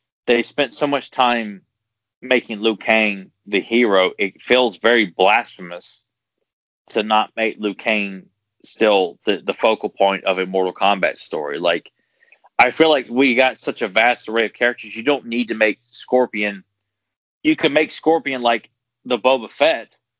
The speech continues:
where he's not the star of Star Wars. You think of, like, Han Solo, Luke Skywalker,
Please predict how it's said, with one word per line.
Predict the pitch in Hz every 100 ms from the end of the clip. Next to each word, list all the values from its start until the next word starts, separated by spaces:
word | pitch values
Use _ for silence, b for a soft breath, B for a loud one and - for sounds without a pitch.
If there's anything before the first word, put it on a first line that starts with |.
| _ _
where | 117
he's | 113 131
not | 139 123
the | 101
star | - 156 202 156
of | 101
Star | - 107 95
Wars. | 87 82 76 - - _ _
You | 117
think | - 123
of, | 120
like, | 110 104 -
Han | 117 117 101
Solo, | - 117 104
Luke | 101 101
Skywalker, | - 135 139 107 90 - -